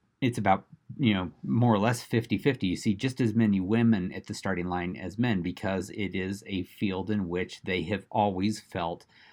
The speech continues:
like they belong. And what you're doing is creating the space for them to feel they belong just as they should in races. So this, I think that is fantastic. So let's talk a little bit now about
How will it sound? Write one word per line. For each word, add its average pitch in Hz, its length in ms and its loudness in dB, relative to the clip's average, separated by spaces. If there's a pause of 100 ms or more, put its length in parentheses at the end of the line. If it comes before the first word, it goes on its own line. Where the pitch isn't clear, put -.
(140)
like 101 200 0
they 95 400 -2
belong. 101 540 0 (280)
And 101 160 -2
what 98 180 -2
you're 98 200 0
doing 104 500 0
is 113 120 -8
creating 95 480 -2
the 98 60 0
space - 380 -8
for - 160 -8
them 98 220 -2
to - 80 -6
feel 101 200 -2
they 92 180 -4
belong 90 680 -6 (360)
just - 320 2
as 117 160 2
they 117 160 2
should - 420 -6 (140)
in 98 280 -2
races. 85 360 -8
So 117 140 0
this, 139 300 2
I 120 300 0
think 120 200 2
that 110 180 4
is - 80 -10
fantastic. 85 600 -4
So 113 280 0 (420)
let's 143 340 0
talk 165 220 6
a 127 40 2
little 120 280 4
bit 110 180 0
now 95 460 0
about 92 500 2